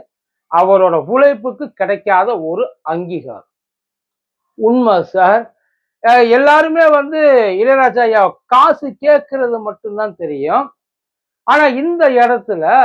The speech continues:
அந்த மஞ்சுமல் பாய்ஸ் எல்லாருக்கும் போய் நன்றியை சொன்னாங்க, தயாரிப்பாளரு, படத்துல நடிச்சவங்க.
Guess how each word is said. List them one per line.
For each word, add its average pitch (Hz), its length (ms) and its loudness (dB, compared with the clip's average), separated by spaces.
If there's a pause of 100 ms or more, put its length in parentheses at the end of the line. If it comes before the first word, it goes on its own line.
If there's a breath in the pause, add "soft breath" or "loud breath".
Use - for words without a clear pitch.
(400)
அந்த 208 200 -4
மஞ்சுமல் 285 500 0
பாய்ஸ் 190 280 -2 (100)
எல்லாருக்கும் 294 720 0
போய் 220 400 -4 (1900)
நன்றியை 254 440 0
சொன்னாங்க, 143 440 -6 (120)
தயாரிப்பாளரு, 156 920 0 (840)
படத்துல 180 320 0
நடிச்சவங்க. 147 600 -4